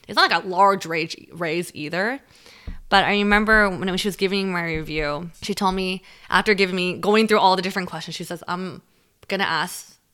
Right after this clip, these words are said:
my manager which to approve my request for you to get the max review or the max percentage raise that I can give you." And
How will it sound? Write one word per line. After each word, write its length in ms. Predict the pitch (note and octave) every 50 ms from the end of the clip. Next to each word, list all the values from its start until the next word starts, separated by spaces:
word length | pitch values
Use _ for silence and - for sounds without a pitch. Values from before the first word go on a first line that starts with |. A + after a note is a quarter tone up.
| _ _
my 220 | E3+ F3 E3+ F3+ F#3
manager 500 | G3+ G#3 G#3+ A3+ A#3 A3 A#3+ A#3+ B3 A3+
which 420 | F3+ E3 F3 - - - - - _ -
to 100 | - F#3+
approve 540 | F3 - - - G3 G3+ G3+ F3+ - - _ _
my 540 | - F3 F3 D#3+ E3 F3 E3+ F3 E3+ C#3+ - _ _ _ _ _ _
request 320 | F3+ F#3 - G3+ F3+ - -
for 80 | F#3+
you 60 | F3+ F3+
to 60 | F3
get 120 | E3 D#3
the 60 | - E3+
max 320 | D#3+ G#2+ - - - -
review 360 | - D#3+ - - D#3 - F#3+ -
or 100 | - G3
the 60 | G3
max 320 | G3 F#3+ F3+ F3+ - - -
percentage 640 | - G3 E3+ - E3+ D#3+ - D#3+ E3+ - - - - -
raise 280 | - D3 C3+ C#3+ - -
that 100 | E3+ -
I 60 | A#2+
can 160 | - F3+ F3
give 200 | D#3+ - D#3 D#3+
you." 300 | E3+ F3 F3 F3 F3+ F3+ - _ _ - - - - - - - - -
And 400 | - F3+ F3+ F3+ F3 F3 F3+ -